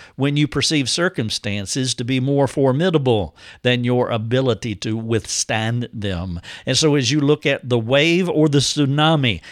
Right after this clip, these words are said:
and you see it coming toward you, does what manages your heart? Is it anxiety, worry, and stress, or are you a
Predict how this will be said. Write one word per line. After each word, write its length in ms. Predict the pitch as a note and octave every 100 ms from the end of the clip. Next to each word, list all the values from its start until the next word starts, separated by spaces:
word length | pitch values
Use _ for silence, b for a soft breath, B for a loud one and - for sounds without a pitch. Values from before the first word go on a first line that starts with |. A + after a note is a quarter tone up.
| B
and 160 | A2+ G#2+
you 100 | A2
see 300 | - A#2+ A#2
it 200 | A2+ -
coming 460 | C3 A#2+ B2 A2 G2+
toward 500 | - D#3+ F3+ E3 D3+
you, 760 | C#3 D3 A#2 G#2+ G2 G#2+ E3 - B B B D3+
does 400 | C#3 C#3+ C3+ A#2 - B
what 180 | D#3+ C#3
manages 680 | C#3 C#3+ D3 C3+ A2+ G#2+ G2+
your 180 | A2 G#2
heart? 420 | - D3 A2 F#2+ B2+
Is 180 | B2+
it 120 | B2+ A#2+
anxiety, 680 | A2 A2 A2+ A#2+ B2+ F3+
worry, 480 | B2 B2+ A#2 C3+ E3+
and 160 | A2+ A2+
stress, 720 | - - B2 A#2 C3+ F3+ - B B B
or 500 | D3 A3 C4 C4 -
are 240 | C#3 C#3+
you 380 | F#3 A#2+ C3+ -
a 260 | C3+ D#3+